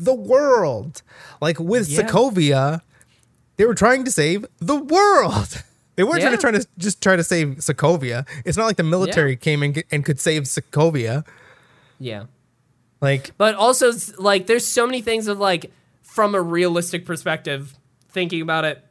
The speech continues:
Speaker 2: politically, um, like, even though it is the United Nations, they're gonna have agendas. Like, people do have agendas. So it's like, it's a
Speaker 1: Yeah,
Speaker 2: whole
Speaker 1: they're
Speaker 2: thing.
Speaker 1: human. And, and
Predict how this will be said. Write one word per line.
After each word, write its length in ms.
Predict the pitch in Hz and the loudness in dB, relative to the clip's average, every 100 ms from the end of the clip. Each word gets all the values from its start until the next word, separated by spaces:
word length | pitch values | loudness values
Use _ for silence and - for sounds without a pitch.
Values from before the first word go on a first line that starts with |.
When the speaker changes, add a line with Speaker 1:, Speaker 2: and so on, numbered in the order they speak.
| _ _ 151 156 | _ _ -20 -20
Speaker 2:
politically, 800 | - 202 175 185 185 165 139 139 - - | -6 -2 0 -2 -4 -6 -6 -8 -12 -4
um, 480 | 156 147 139 135 143 | 0 2 0 -2 -2
like, 340 | 170 156 139 - _ _ _ _ _ _ _ _ _ _ _ _ _ - | 0 0 -4 -14 _ _ _ _ _ _ _ _ _ _ _ _ _ -6
even 260 | 254 262 | -4 -2
though 140 | 233 220 | 0 2
it 100 | 208 | 0
is 160 | 220 | -2
the 80 | 208 | -2
United 340 | 196 185 180 175 | -2 -2 -2 -2
Nations, 720 | 214 220 180 156 151 - - _ _ _ | -4 -4 -6 -8 -10 -12 -20 _ _ _
they're 120 | 185 | -12
gonna 340 | 180 254 262 240 | -12 -8 -6 -4
have 260 | 214 214 | -6 -8
agendas. 580 | 220 196 254 262 180 151 | -10 -10 -10 -10 -12 -10
Like, 200 | 180 180 | -8 -8
people 240 | 220 214 214 | -10 -10 -8
do 260 | 170 220 | -4 -2
have 220 | 220 208 | 0 -2
agendas. 420 | 208 302 359 147 135 | -4 -8 -8 -10 -6
So 160 | 190 | -4
it's 100 | 180 | -2
like, 120 | 180 | -2
it's 180 | 180 - | -4 -4
a 60 | 147 | -2
Speaker 1:
Yeah, 160 | 302 131 | -2 -2
Speaker 2:
whole 80 | 120 | -4
Speaker 1:
they're 80 | 127 | -6
Speaker 2:
thing. 80 | 104 | -4
Speaker 1:
human. 340 | 233 233 117 175 | -4 -4 -2 2
And, 200 | 196 208 | 2 2
and 240 | 202 | 0